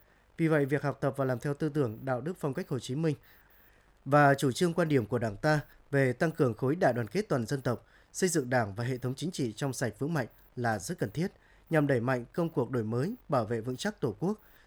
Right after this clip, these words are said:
giữ vững môi trường hòa bình, phấn đấu đưa nước ta cơ bản trở thành nước công nghiệp theo hướng hiện đại, đáp ứng yêu cầu cách mạng trong giai đoạn mới. Tại hội nghị, các đại biểu đã nghe giáo sư tiến sĩ Hoàng Chí Bảo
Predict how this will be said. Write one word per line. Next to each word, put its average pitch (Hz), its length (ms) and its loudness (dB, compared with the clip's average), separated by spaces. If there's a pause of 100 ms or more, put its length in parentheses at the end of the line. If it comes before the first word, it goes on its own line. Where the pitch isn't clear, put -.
giữ 160 160 2
vững 170 220 0
môi 202 120 2
trường 131 200 -2
hòa 117 120 -4
bình, 110 220 -2 (380)
phấn 160 140 2
đấu 147 200 2
đưa 185 140 2
nước 185 180 -2
ta 143 200 2
cơ 156 200 2
bản 123 280 0
trở 120 120 -4
thành 113 200 -4
nước 196 180 -8
công 147 160 -2
nghiệp 123 180 -2 (260)
theo 147 120 -2
hướng 135 200 -2
hiện 147 160 -4
đại, 110 180 -2 (360)
đáp 180 120 0
ứng 160 120 0
yêu 185 140 0
cầu 123 220 0
cách 170 160 -8
mạng 123 280 -4
trong 123 160 -4
giai 117 140 -4
đoạn 101 180 -6
mới. 113 180 -4 (720)
Tại 143 120 0
hội 135 140 2
nghị, 127 180 -2 (340)
các 220 80 2
đại 190 120 2
biểu 147 200 2
đã 123 100 -2
nghe 156 220 0
giáo 139 160 -2
sư 151 160 -2
tiến 135 140 -2
sĩ 156 160 -4
Hoàng 160 220 -2
Chí 139 160 -6
Bảo 131 260 -2